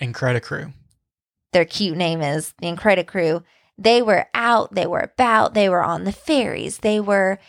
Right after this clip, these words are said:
Speaker 2: in the lines, they were, you know, on every street, you know, talking to people. They have their little signs, you know, the whole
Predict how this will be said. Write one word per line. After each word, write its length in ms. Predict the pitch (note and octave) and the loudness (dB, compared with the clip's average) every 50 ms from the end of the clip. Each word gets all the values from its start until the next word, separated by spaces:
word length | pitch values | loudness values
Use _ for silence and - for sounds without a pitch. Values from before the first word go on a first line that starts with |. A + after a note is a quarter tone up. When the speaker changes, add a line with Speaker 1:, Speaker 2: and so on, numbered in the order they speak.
| _ _ _ _ | _ _ _ _
Speaker 2:
in 180 | A#3+ A#3+ A#3+ B3 | -6 -6 -2 -2
the 120 | C4+ C#4 | -2 -2
lines, 640 | C4+ C#4+ D4 C#4 A#3+ G3 F3+ D3+ C#3+ D#3+ F#3+ G3+ - - | 0 0 0 2 2 2 0 -2 -4 -8 -10 -12 -6 0
they 280 | - A#3+ A#3+ B3 B3+ B3 | 2 2 4 4 2 2
were, 500 | A3+ A#3+ A#3+ A#3 A#3 A#3 A#3 A#3 A#3 A3+ - _ _ _ _ _ _ _ | 0 2 2 4 4 4 4 2 2 0 -6 _ _ _ _ _ _ _
you 120 | G#3 G#3+ | 0 2
know, 200 | G#3 F#3+ F#3 F3+ | 2 4 4 2
on 260 | - - C4 C#4+ C#4+ C#4+ | 2 2 2 2 4 4
every 380 | C#4 C#4+ C#4+ D4 D4 D4 C#4 | 4 2 2 0 -2 -2 -2
street, 720 | C4+ - - - - - D4+ D4 C#4 G#3+ F3+ - C3 - _ _ _ | -4 -4 -6 -8 -6 -4 -2 0 0 0 0 -4 -8 -10 _ _ _
you 120 | - G#3 G3+ | -4 0 2
know, 120 | F#3 F3 F#3 | 2 2 2
talking 380 | - - - C#4 C4+ - A#3 | 0 0 0 0 0 0 -2
to 80 | G3 F3 | -2 -2
people. 360 | - G#3 F#3+ - - - - | -4 -6 -6 -6 -6 -8 -4
They 120 | - F#3+ | -4 -4
have 240 | G3 G3+ A3 A#3+ A#3+ G#3+ | -2 0 0 0 2 2
their 120 | A#3+ A#3+ | 2 2
little 220 | B3+ C4 C4 B3+ | 4 2 2 2
signs, 720 | B3 - - - B3+ A#3 G#3 F3+ D#3+ - E3 C#3 - F#3+ - | 0 -2 -2 -2 0 0 0 0 0 -2 -4 -6 -8 -8 -6
you 60 | F#3 | -4
know, 100 | F3 F3 | -4 -2
the 100 | E3+ F3 | -2 -4
whole 640 | F#3 - - - B3 B3 A#3+ A#3+ A#3+ A#3+ A#3+ A#3 - | -6 -4 -4 -2 0 2 2 2 2 2 0 -2 -6